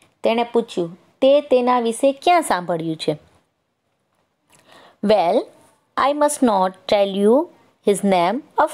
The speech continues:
course," said the little man simply. "He was a person who had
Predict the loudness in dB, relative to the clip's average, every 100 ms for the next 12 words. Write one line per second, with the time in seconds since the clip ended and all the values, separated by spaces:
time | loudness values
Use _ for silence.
0 | 0 0 -2 -10 _ _ _ _ 0 4
1 | 2 2 -2 0 -2 0 0 0 -2 -2
2 | -4 _ _ _ -4 -4 -2 -4 -4 -4
3 | _ _ _ _ _ _ _ -4 2 2
4 | 2 0 2 0 0 0 0 -4 _ _
5 | -2 -2 -2 -2 0 4 2 0